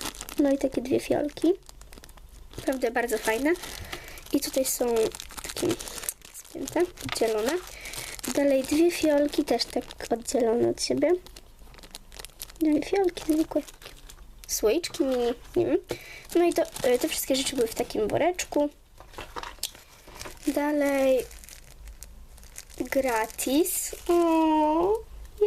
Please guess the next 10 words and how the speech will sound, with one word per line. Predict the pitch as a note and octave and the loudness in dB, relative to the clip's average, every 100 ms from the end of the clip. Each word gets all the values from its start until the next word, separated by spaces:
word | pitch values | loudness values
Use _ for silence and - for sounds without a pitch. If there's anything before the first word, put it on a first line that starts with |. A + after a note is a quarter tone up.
| G#4 | 2
jaki | F#4+ - F4+ | 0 2 4
ładny. | F4 D#4+ C#4+ C#4+ D#4 D4+ F4 - - - - - - - - - - - - - - - - - - - - - - - - - - - - - - | 6 4 2 2 2 2 0 -4 -14 -14 -20 -14 -14 -10 -8 -6 -8 -10 -12 -12 -12 -14 -16 -12 -12 -8 -10 -10 -12 -18 -18 -16 -10 -8 -6 -6 -6
Znowu | - - C5+ C#5 A#4+ A4+ | -4 2 6 6 8 6
gratis. | F4+ G4 F#4+ F4+ - F4+ - F#4 | 6 6 6 4 4 4 4 2
Ojej, | G4+ G4+ | 4 4
ile | G4 G#4+ A4+ | 6 6 4
gratisów. | G#4+ A4 G#4+ - B4 B4 A#4 - B4 A#4 A4+ A4+ A4 G#4+ - - - - - - - - | 4 2 2 4 6 6 4 2 4 6 8 8 6 4 -4 -10 -10 -12 -10 -10 -10 -4
Znowu | - G4+ A#4 C5+ A4+ - B4 A4+ | 2 4 6 4 2 2 2 2
<laughs> | - | 2
gratis. | A#4 G#4+ G#4+ - E4+ F4+ - | 4 4 2 2 2 2 -2